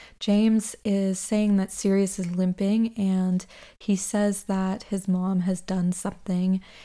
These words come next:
She has butchered him, and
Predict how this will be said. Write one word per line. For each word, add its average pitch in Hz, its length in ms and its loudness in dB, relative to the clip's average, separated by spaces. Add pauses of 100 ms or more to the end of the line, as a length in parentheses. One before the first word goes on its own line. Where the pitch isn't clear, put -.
(120)
She 190 460 0
has 185 240 -4
butchered 185 440 -6
him, 196 500 -2 (280)
and 196 720 0